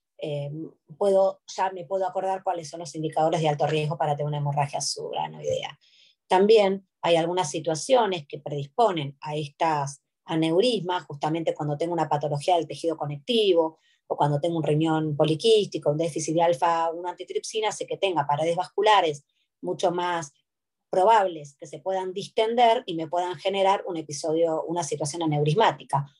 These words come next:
o mismo la hipertensión, el alcohol o la, o el tabaquismo, que también de por sí son factores epidemiológicos que predisponen a, mm,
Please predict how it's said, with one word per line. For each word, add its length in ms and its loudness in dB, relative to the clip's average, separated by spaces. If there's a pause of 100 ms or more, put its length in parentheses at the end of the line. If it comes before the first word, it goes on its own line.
(140)
o 180 6
mismo 360 4
la 120 0
hipertensión, 800 2
el 100 -4
alcohol 420 4
o 200 4
la, 420 -6 (120)
o 100 -4
el 80 -8
tabaquismo, 600 0
que 120 -2
también 360 -2
de 80 4
por 160 4
sí 320 -4 (320)
son 380 2
factores 480 2
epidemiológicos 840 2
que 120 -6
predisponen 840 0 (320)
a, 560 -2
mm, 340 -4